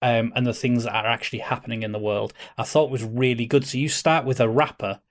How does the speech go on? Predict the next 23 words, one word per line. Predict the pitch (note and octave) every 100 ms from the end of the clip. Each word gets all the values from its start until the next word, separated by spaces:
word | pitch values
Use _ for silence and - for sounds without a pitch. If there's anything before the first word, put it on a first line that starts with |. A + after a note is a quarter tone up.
| _ _ _
of | B2+ A2
a |
story | - A#2+ A2 A2+
and | A2 A#2
you | B2+ D#3+
actually | C3+ B2+ - B2+ A#2 - _ _
experience | C3+ - - D#3 D#3 B2+ -
the |
ability | A#2 C3+ C3 C3+
to | -
fill | - - C#3+
it | B2+
in. | C3 D3+ - - _ -
So |
not | C3 F3+ -
so | F3+ E3+
much | E3 - C#3 _ -
expand | C3+ - - D#3+ D#3+ D3+ C3 -
on | C#3 D#3 B2
it, | A#2 - - _ _ _ _ _ _ _ _ _
but | D3
actually | D3 - C#3+ C3
retrofill | A2+ A#2 C#3 C#3 - C3 A#2 - C3+ B2+ C3+